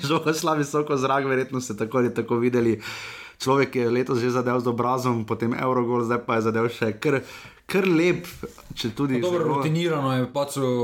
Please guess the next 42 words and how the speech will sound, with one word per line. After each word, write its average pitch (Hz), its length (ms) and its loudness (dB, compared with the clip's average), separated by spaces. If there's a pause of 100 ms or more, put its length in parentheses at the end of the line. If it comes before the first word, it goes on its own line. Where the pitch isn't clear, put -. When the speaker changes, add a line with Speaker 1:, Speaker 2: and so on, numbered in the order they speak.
(220)
Speaker 2:
rutinera, 131 560 0 (140)
Speaker 1:
<laughs> - 20 -4
Speaker 2:
eh, 123 340 -2
v 127 140 0
spodnjek. 131 480 -2 (340)
Speaker 1:
Čakaj, 151 240 0
zraven 156 240 2
je 196 40 2
bil 214 100 2
Špiro? 214 400 0 (800)
Speaker 2:
Mislim, 127 260 -2
da 110 80 0
pred 107 180 0
njim, 101 160 -4
ja. - 80 -4
Speaker 1:
Mislim, 156 300 0
da 131 80 2
pred 147 180 2
njim 147 140 2
pa 123 140 2
je 120 140 4
rekel, 135 220 0
baj, 131 140 2
da 131 160 2
ne, 127 160 2
ne 131 100 2
boš 139 280 2
ti, 135 280 0
jaz 135 260 0
imam 131 200 0
to 139 140 2
bolj 131 260 0
varno 131 320 2
kot 127 180 -2
ti. 156 380 0
Ja, 160 160 0
izkazalo 135 500 2
se 131 160 0
je, 143 80 2
da 135 140 2
ne, 135 180 2 (160)
eh, - 160 -8